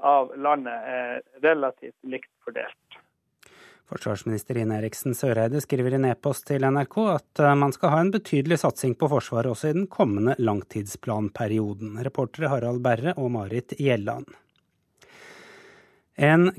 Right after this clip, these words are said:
Speaker 2: kvinne er funnet død i et hus i Lier. En mann er pågrepet og mistenkes for å ha noe med dødsfallet å gjøre, melder politiet på Twitter.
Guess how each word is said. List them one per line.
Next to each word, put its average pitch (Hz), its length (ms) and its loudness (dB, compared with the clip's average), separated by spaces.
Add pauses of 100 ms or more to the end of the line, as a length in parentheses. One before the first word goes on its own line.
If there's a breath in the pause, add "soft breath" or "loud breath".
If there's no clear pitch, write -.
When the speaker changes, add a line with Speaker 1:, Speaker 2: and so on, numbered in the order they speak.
Speaker 2:
kvinne 147 320 2
er 165 80 0
funnet 165 420 -2
død 143 400 2
i 160 100 0
et 160 160 -2
hus 151 420 -4
i 156 320 -2
Lier. 165 680 -2
En 151 140 -4
mann 123 180 -2
er 139 60 0
pågrepet 127 640 -4
og 143 60 0
mistenkes 120 600 -6
for 143 80 -10
å - 80 -4
ha 120 140 -2
noe 120 200 -2
med 117 140 -4
dødsfallet 117 480 -6
å 139 80 0
gjøre, 113 240 -2
melder 104 320 -6
politiet 113 460 -6
på 123 120 -8
Twitter. - 360 -12